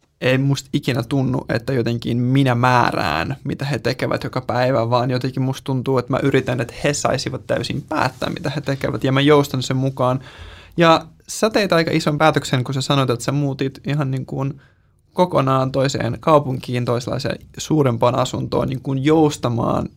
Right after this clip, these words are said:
jotta eläimillä olisi parempi olla ja että olisi, niin kuin auttaisi enemmän eläimiä. Niin musta tuntuu, että,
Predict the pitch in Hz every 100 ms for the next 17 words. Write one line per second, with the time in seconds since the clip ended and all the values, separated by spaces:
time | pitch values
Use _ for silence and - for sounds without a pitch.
0 | - 127 - - 135 131 131 131 - 139
1 | 127 127 - - 110 120 123 _ - 117
2 | 131 131 - - - _ _ _ _ _
3 | _ _ _ _ _ - 127 127 131 -
4 | 135 139 - 135 - 143 131 - 117 139
5 | _ - 143 135 131 135 147 156 - 151
6 | 143 139 135